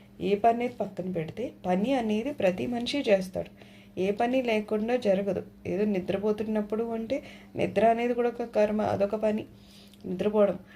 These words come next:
ఆ తర్వాత మళ్ళా స్పృహలోకి రాగానే మళ్ళా మొదలెడతాడు, ఇంకోటి ఏదో పని చేసుకుంటూ ఉంటాడు. So, ఇలాగ కర్మలు చేయడానికి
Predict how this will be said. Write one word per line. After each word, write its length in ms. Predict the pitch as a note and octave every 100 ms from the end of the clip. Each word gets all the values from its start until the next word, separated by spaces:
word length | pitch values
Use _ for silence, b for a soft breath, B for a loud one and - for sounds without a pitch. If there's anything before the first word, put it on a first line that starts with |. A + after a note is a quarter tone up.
| B -
ఆ 40 | F3
తర్వాత 300 | F3+ G3 A#3+
మళ్ళా 300 | A#3 G#3+ A#3
స్పృహలోకి 480 | - G#3+ G#3+ A3 A3
రాగానే 380 | G#3+ G#3+ B3+
మళ్ళా 280 | C#4 B3 B3
మొదలెడతాడు, 600 | A#3+ G#3 F3+ F3 F3+ F3
ఇంకోటి 340 | F#3 F#3+ A3+ G#3+
ఏదో 120 | A3+
పని 280 | G#3+ G#3 G3+
చేసుకుంటూ 480 | G3+ - F#3 F#3+
ఉంటాడు. 340 | F#3 F3 E2 - B B B B B -
So, 280 | D4+ B3+ C#4 C#4+ B -
ఇలాగ 440 | G#3+ A3+ B3 C4+ C#4
కర్మలు 500 | A#3+ G3+ G3+ G#3+ A3+
చేయడానికి 1120 | A#3 G#3+ G3+ F#3+ F3+ E3+ F3 F#3 C#4+ G4